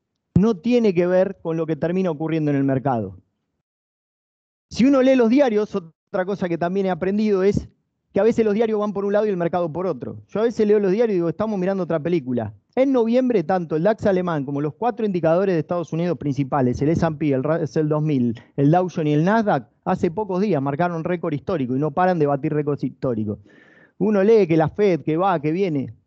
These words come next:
pero el mercado sigue comprando, ¿sí? ¿Saben cuánto hace que yo vengo escuchando que se va a caer el mercado americano?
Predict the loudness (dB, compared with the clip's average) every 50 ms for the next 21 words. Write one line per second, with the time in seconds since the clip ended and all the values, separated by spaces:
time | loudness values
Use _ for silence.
0 | _ _ _ -6 -4 -2 -2 -2 0 0 0 0 0 -2 -6 -6 -2 0 0 0
1 | 0 -2 -2 -2 0 0 0 0 -2 -6 -8 -12 _ _ _ _ _ _ _ _
2 | _ _ _ -4 -2 -2 -2 -4 -8 _ 0 2 2 2 2 0 -2 -2 -2 -2
3 | -2 -2 -2 -2 -2 -2 -2 -2 -4 -4 -4 -2 -2 -2 -2 -2 -4 -2 -2 0
4 | 0 0 2 2 2 2 0 0 -2 -2 -2 -2 -2 -2 -2 -2 -4 -4 -2 -2
5 | -2 -2 -4 -6